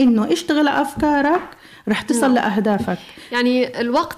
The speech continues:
Speaker 2: تقريبًا شبه قارب على الانتهاء، ولكن في ختام حلقتنا لليوم بدنا نحكي على موضوع سريعًا، يعني، بحدود الدقيقتين، على مسألة الأبراج اللي هي منتشرة جدًا في رأس السنة، في رأس الأسبوع والشهر واليوم.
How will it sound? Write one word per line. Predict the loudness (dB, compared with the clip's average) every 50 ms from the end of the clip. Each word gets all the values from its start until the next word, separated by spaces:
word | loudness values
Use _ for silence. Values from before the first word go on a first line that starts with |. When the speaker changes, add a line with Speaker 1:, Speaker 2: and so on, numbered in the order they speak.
| -8 -6
Speaker 2:
تقريبًا | -6 -4 -2 -2 -2 0 0 0 0 0 0 0 -4 -6
شبه | -8 -6 -4 -2 -2 -2 -2
قارب | -4 -2 0 2 2 2 2 2
على | 0 0 0 0
الانتهاء، | 0 -2 -2 -2 -2 -2 0 0 2 2
ولكن | 2 0 0 -2 -2 -2
في | -2 -2 -2
ختام | -2 -2 0 0 0
حلقتنا | 0 -2 -4 -4 -4 -4 -2 -2 -2
لليوم | 0 0 0 0 0 0
بدنا | 0 -2 -2
نحكي | -2 -2 -4 -6 -4 -2
على | 0 0 0 0
موضوع | 0 0 0 0 0 -2 -2
سريعًا، | -2 -2 -2 0 0 0 2 2 2 0 0 -2 -4 -8 -14 -16 -12 -8 -4
يعني، | -4 -2
بحدود | -2 -2 0 0 0 0 0
الدقيقتين، | 0 -2 -4 -4 -6 -6 -6 -6 -6 -4 -2 0 0 -2 -2 -6 -12 -14 -10 -6
على | -4 -2 -2
مسألة | -2 -2 -2 -2 -4 -4 -4 -4
الأبراج | -4 -4 -2 0 0 0 0 0
اللي | 0 -2 0 0 0
هي | 0
منتشرة | 0 0 0 0 -2 -2 -4 -6 -6 -8 -10 -8 -6 -4 -4 -2 -2 -4 -4 -4
جدًا | -4 -4 -4 -4 -4 -4 -2 -2 -2 -2 -4 -6 -8 -14 -20 -20 -16
في | -8 -4 0 0 0 0
رأس | 0 -2 -4 -6 -6
السنة، | -8 -8 -6 -6 -4 -4 -2 -2 -4 -6
في | -6 -6 -4 -4
رأس | -4 -4 -6 -8 -8 -6
الأسبوع | -6 -4 -4 -4 -4 -4 -4 -4 -6 -6 -6 -6 -4 -4 -2 -2 -2 -2 -2 -2 0 0 0 0 0 0 -2 -2 -2
والشهر | -2 -2 -4 -4 -4 -4 -4 -4 -4 -4 -4 -4 -4 -2
واليوم. | -2 -2 -4 -4 -4 -2 -2 -2 -2 -2